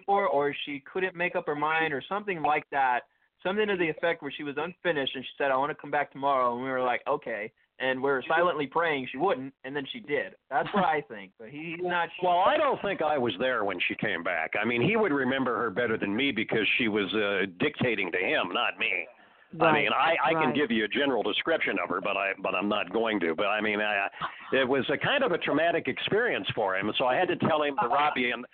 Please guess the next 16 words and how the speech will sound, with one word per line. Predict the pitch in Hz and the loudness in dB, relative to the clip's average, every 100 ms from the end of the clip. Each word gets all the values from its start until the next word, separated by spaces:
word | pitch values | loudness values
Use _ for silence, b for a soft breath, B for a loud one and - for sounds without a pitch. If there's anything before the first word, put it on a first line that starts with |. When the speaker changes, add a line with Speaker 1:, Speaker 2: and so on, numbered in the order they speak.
| B | B
Speaker 2:
the | 131 | 0
Robbie | 135 156 139 | 4 4 2
and | 120 | 2
the | 110 - | 2 2
snake | 185 190 - | 2 2 0
story | 127 98 95 | 0 0 0
'cause | 113 117 135 | -2 -2 0
that | 135 | 2
made | 135 123 | 2 2
him | 117 110 | 0 0
feel | 135 117 | 2 4
a | 131 | 4
little | 165 131 | 2 2
bit | 110 - | 0 0
better. | 127 139 82 - B B B B 110 | 0 2 0 -2 B B B B -10
Speaker 1:
Yeah. | 104 101 | -10 -8